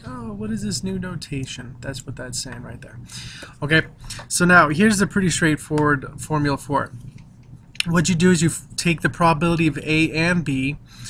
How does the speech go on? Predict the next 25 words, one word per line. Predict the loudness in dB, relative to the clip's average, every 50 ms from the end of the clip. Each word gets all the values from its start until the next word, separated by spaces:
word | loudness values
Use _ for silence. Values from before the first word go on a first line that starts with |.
| -16 -10 -8
and | -4 -4
divide | -2 2 4 4 4 4
that | 2 0 0
by | 0 0 0 0
the | -2
probability | -4 -2 0 0 0 2 2 2 2 2 2
of | 0 -2 -4 -4
B, | -2 0 2 2 2 0 -2 -4 -8 -12 -20 -20 -20 -20 -20 -20 -20 -20 -20 -20 -12 -10
okay, | -10 -6 -2 -2 0 0 -2 -6 -10 -16 -8
and | -6 -2 2
that's | 2 2 2 2
going | -2 -4 -4 -2
to |
be | 0 0
your | 0 2 0 0 0
conditional | -2 -4 -4 -2 0 0 0 0 0 -2 -2 -4
probability, | -2 -2 0 0 0 0 -2 -4 -4 -2 -2 -2 -2
which | -4 -4 -4 -6
is | -8 -8
the | -8
probability | -8 -4 -4 -4 -2 -2 -2 -2 0 -2 -2
of | -4 -8 -10 -6
A | -4 -4 -2 -4
given | -4 -4 -6 -6 -4 -4 -4 -4
B. | -2 -4 -4 -6